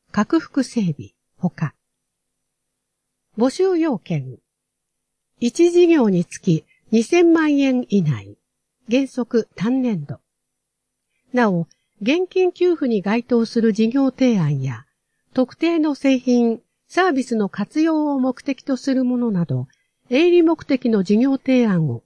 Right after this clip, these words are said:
除きます。対象、区内在住、在勤、在学の方、区内に活動拠点がある法人、団体。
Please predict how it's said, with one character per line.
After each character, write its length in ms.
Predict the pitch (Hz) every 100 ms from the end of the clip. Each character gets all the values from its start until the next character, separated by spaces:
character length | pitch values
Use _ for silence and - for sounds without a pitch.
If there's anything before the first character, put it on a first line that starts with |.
| -
除 300 | 175 175 -
き 100 | 151
ま 140 | 147
す。 260 | - - _ _ _ _ _ _ _ _ _ _ -
対 180 | 220
象、 480 | 233 - 208 190 185 _ _ _ _
区 140 | 330
内 280 | 381 330 214
在 260 | 165 202 240
住、 340 | - 233 233
在 260 | 185 202 226
勤、 340 | - 220 220 196
在 220 | 202 247
学 240 | 262 254 233
の 100 | 214
方、 400 | 202 - 185 - _ _ _
区 140 | 349
内 220 | 339 294 196
に 160 | 160
活 360 | - - 220 320
動 200 | 349 330
拠 160 | 339
点 260 | 330 254 196
が 160 | 160 175
あ 60 |
る 180 | 156 135 _ _
法 280 | - 247 269
人、 420 | 233 220 202 190 _ _ -
団 220 | 180 220
体。 400 | - 190 160 110